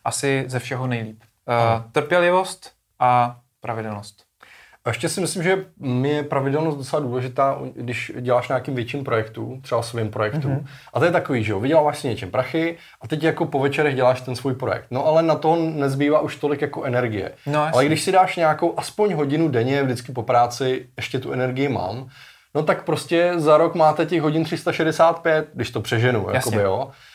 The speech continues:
Speaker 2: A najednou jako to je na projekt jako strašně moc času, že jo. Takže jako když se tomu fakt věnujete, byť po těch krátkých kouscích, tak to dokážete posunout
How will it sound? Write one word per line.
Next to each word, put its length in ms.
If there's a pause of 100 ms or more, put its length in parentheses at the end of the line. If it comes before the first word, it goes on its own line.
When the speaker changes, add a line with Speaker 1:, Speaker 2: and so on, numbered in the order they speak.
(180)
Speaker 2:
A 40
najednou 480
jako 220
to 180
je 80
na 100
projekt 480 (320)
jako 180
strašně 360
moc 160
času, 380
že 120
jo. 140 (240)
Takže 220
jako 180
když 200
se 100
tomu 180
fakt 240
věnujete, 440
byť 320
po 120
těch 200
krátkých 420
kouscích, 480
tak 140
to 100
dokážete 540
posunout 460